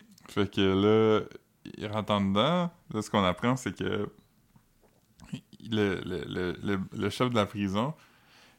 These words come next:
euh, qui est le, le gars dans Babe, James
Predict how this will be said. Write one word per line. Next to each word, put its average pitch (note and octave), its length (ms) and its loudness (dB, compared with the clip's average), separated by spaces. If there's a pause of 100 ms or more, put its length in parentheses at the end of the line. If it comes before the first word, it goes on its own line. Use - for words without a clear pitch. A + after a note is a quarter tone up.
(140)
euh, C2 140 -4
qui - 160 0
est - 20 6
le, F#2+ 240 2 (100)
le D2 180 -4
gars G#2+ 180 2
dans G#2 200 4
Babe, G#2+ 480 0 (640)
James G#2 260 0